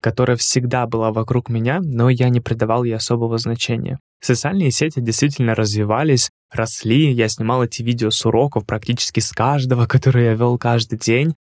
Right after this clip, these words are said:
и выкладывал их в Instagram, в TikTok, и таким образом получал эту новую аудиторию, новых учеников.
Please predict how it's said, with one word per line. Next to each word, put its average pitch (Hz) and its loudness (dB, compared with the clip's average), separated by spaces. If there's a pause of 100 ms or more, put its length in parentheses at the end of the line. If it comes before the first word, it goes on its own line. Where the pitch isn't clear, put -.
(140)
и 120 2
выкладывал 113 0
их 110 0
в 113 0
Instagram, 117 -2
в 110 0
TikTok, 127 0
и 113 -4
таким 113 -2
образом 123 2
получал 120 0
эту 107 -6
новую 113 2
аудиторию, 110 0
новых 117 0
учеников. 120 -2